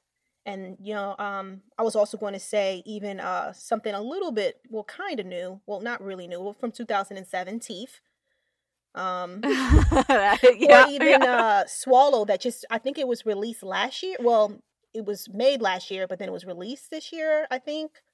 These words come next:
Speaker 1: Earlier
Speaker 2: Yeah.
Speaker 1: this year.
Speaker 2: I think that one's kind of on the, the fringe of, of horror.
Speaker 1: Right.
Speaker 2: It's more like, I almost call that, like, a psychodrama.
Speaker 1: Yeah, more, more like a psychodrama, but, I mean
Speaker 2: Teeth is full-blown weird horror, though.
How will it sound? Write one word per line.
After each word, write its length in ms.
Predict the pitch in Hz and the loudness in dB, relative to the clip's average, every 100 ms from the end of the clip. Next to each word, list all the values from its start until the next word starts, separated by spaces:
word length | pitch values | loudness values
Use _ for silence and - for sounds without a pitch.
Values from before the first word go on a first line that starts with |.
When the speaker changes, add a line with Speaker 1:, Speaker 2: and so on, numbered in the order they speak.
| - | -6
Speaker 1:
Earlier 260 | 208 190 160 | -2 0 2
Speaker 2:
Yeah. 20 | |
Speaker 1:
this 220 | 165 165 | 0 -2
year. 160 | 277 294 | -2 0
Speaker 2:
I 60 | |
think 220 | 403 453 _ _ _ _ _ _ - 180 _ | 2 0 _ _ _ _ _ _ -20 -20 _
that 240 | 214 214 247 | 2 2 2
one's 280 | 240 208 | -4 -4
kind 220 | - 233 220 | -8 -2 0
of 100 | 202 | 2
on 260 | 196 185 | 0 -2
the, 220 | 190 151 131 | -8 -8 -10
the 100 | 185 | -10
fringe 640 | 165 - 185 175 165 165 156 | -10 -4 -4 -4 -10 -12 -8
of, 400 | 170 151 151 - _ _ | -6 -6 -8 -20 _ _
of 140 | 170 - | -10 -8
horror. 520 | 170 156 127 - 214 | -8 -6 -6 -6 -2
Speaker 1:
Right. 280 | 226 190 - | 0 0 -2
Speaker 2:
It's 120 | - | -10
more 200 | 190 180 | -6 -6
like, 140 | 170 - | -6 -4
I 100 | 226 | -4
almost 220 | 294 - | -4 -6
call 140 | 254 | -6
that, 140 | 208 - | -6 -6
like, 120 | 165 | -12
a 40 | |
psychodrama. 760 | 143 - 151 127 139 131 123 - | -14 -10 -8 -8 -12 -12 -12 -4
Speaker 1:
Yeah, 160 | 427 392 | -2 -2
more, 180 | 440 440 | -4 -4
more 140 | 427 415 | -6 -8
like 180 | 359 | -8
a 20 | - | -2
psychodrama, 760 | 208 190 190 190 180 196 196 | -4 -2 -10 -8 -8 -8 -10
but, 220 | 180 196 180 | -4 -2 -2
I 60 | 233 | -6
mean 380 | 226 226 226 | -6 -6 -6
Speaker 2:
Teeth 320 | - 302 359 302 | -6 -4 -4 -4
is 160 | 247 | -8
full-blown 580 | - 233 202 196 190 170 | 0 0 2 -2 -2 -4
weird 260 | 165 156 160 | -6 -4 -6
horror, 340 | 147 107 95 | -8 -10 -10
though. 180 | - | -12